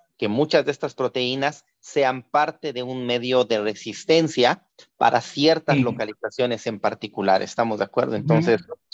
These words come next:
Speaker 1: y bueno, finalmente la conjunción con la biología molecular, como bien dices, ¿no? Hablando de genoma, debe de ser, eh,
Speaker 2: Sí.
Speaker 1: algo que también se tome a consideración.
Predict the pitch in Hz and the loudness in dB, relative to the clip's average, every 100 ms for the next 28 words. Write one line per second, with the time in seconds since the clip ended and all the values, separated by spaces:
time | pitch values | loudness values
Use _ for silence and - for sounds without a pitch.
0 | - - - 151 226 - 131 139 143 139 | -20 -6 2 4 2 -2 0 0 0 0
1 | 123 123 113 131 120 135 131 120 110 107 | 0 0 -4 -6 -6 -6 -2 -2 -2 -2
2 | 107 - 127 113 104 - 107 120 - 117 | -4 -2 -2 -4 -6 -4 -2 -2 -4 -6
3 | 104 98 _ - _ - 123 117 113 113 | -6 -8 _ -20 _ -4 -2 0 -2 -4
4 | 110 95 117 110 113 113 107 - - 107 | -4 -2 0 0 2 0 0 -2 -2 0
5 | 127 147 220 - _ _ _ _ - 123 | 2 2 0 -4 _ _ _ _ -4 0
6 | 123 107 - 117 - _ _ - 98 98 | 0 -2 -2 -2 -2 _ _ -8 -4 -4
7 | 95 _ 131 120 117 - _ _ _ _ | -6 _ -2 -2 -4 -12 _ _ _ _
8 | - 123 123 120 113 107 _ _ _ _ | -2 -2 0 0 0 -2 _ _ _ _
9 | 139 - 120 123 131 127 - 120 117 110 | -4 -2 -2 -2 -4 -6 -8 -10 -6 -4
10 | 104 - 113 101 95 101 98 95 - 110 | -6 -6 -6 -6 -4 0 2 2 2 0
11 | 95 - | 0 -4